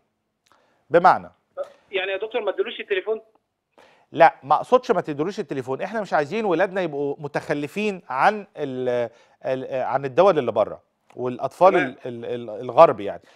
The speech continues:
Speaker 1: عايزينهم يبقوا على نفس قدم، على، يعني، على قدم المساواة معاهم، ولكن احنا لازم نبقى اوعى منهم بره. هم مت-، يعني البيئة بتاعتهم والمجتمع بتاعهم،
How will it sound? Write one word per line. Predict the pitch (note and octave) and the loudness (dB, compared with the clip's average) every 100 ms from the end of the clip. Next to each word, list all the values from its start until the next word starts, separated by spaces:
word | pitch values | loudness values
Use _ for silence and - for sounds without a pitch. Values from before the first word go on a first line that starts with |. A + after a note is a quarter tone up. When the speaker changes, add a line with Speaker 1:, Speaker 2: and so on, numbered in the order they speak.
| _ - | _ -4
Speaker 1:
عايزينهم | C3+ C3+ G3+ A#3 G3 | -2 0 -2 -2 -2
يبقوا | F3+ F#3 F3+ | -4 2 4
على | D3+ D3 | 4 4
نفس | G#3 - - | 0 -2 0
قدم، | G3+ F#3+ F#3 D#3 | 4 4 2 0
على، | A#2+ B2+ A#2 A#2+ | -2 -2 -2 -4
يعني، | A#2+ A2+ | -6 -4
على | B2 | -2
قدم | C3 G3+ G3+ | 4 6 6
المساواة | E3+ C#3+ D3 D#3+ | 2 -4 2 4
معاهم، | E3 A#2+ F#2+ D#2+ _ _ _ _ _ _ - | 4 -2 -6 -16 _ _ _ _ _ _ -6
ولكن | A#2+ F3+ B3+ A#3+ B3 A#3+ _ _ _ _ _ - | 0 2 2 -2 -10 -10 _ _ _ _ _ -4
احنا | - G#3 A3+ A3+ - | -4 2 4 4 0
لازم | C#3+ G#3+ G#3 E3+ | 0 0 0 -6
نبقى | D3+ C#3+ - | -6 -4 2
اوعى | G#3 G3 E3 | 4 4 2
منهم | F#3+ D#3+ B2+ B2 | 0 -6 -2 4
بره. | G3+ G#3+ A3+ - _ _ E3+ | 6 6 2 0 _ _ -2
هم | A3 A3+ A3 - | 6 8 8 4
مت-، | D3+ D3 - | -6 -6 -6
يعني | D3 C3+ C#3+ | -6 -6 -6
البيئة | C3+ A3+ G3 | -4 0 0
بتاعتهم | - C3+ G3+ F3+ D3 | 2 -2 -2 -6 -10
والمجتمع | B2 B2 - G#3 G3 | -10 -6 2 4 4
بتاعهم، | C#3+ F#3 G3 F#3+ G3 | 2 0 0 -2 -8